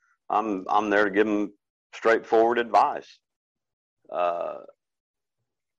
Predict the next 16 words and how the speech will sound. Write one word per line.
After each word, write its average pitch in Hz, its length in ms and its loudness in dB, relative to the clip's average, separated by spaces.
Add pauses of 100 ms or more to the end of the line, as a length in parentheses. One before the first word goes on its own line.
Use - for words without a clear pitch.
(560)
I 135 200 4
ask 123 240 2
them, 107 540 -6
"How 135 120 -2
many 151 240 -2
of 143 160 2
you 127 80 -2
are 117 80 -4
just 107 280 -6
dying 113 300 2
to 117 60 -6
get 120 140 -4
out 123 160 2
of 95 80 0
high 117 200 -4
school?" - 440 -18